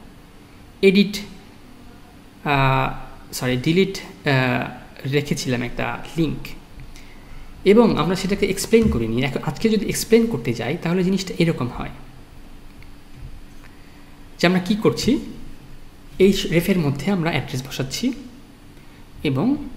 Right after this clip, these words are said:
on ক্লিকে বলছি যে, "Return confirm, are you sure?" কি হয় তাহলে দেখি, ক্লিক করি, "Are you sure?" বলে। যদি ক্যান্সেল করি, কিছু হবে না। যদি ক্যান্সেল না করি, কি হবে? ও একটা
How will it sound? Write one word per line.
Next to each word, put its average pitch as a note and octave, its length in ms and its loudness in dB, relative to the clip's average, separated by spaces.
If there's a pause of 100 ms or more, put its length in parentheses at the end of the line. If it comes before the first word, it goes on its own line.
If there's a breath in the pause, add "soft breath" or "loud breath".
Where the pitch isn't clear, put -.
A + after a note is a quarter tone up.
(280)
on A3+ 280 6
ক্লিকে A3 240 4
বলছি C3 400 2
যে, D#3+ 360 4
"Return C#3 280 4
confirm, C#3+ 500 0
are B2 160 0
you B2 60 0
sure?" B2 400 -4 (960)
কি F3+ 100 2
হয় D#3+ 240 0
তাহলে B2+ 160 -2
দেখি, B2+ 240 -4 (1200)
ক্লিক B3 240 2
করি, D#3 260 2 (580)
"Are C3+ 80 4
you C3+ 140 8 (120)
sure?" A#2 120 0
বলে। B2+ 220 -2
যদি D#3 140 2
ক্যান্সেল G3 460 2
করি, G3+ 180 2
কিছু - 280 0
হবে A#2 200 -2
না। B2 100 -6 (400 loud breath)
যদি - 200 -2
ক্যান্সেল A3+ 580 4
না B2 420 2
করি, C3 140 -2
কি B2 140 -4
হবে? C#3+ 320 -2 (2250)
ও F3+ 120 6
একটা F3 220 0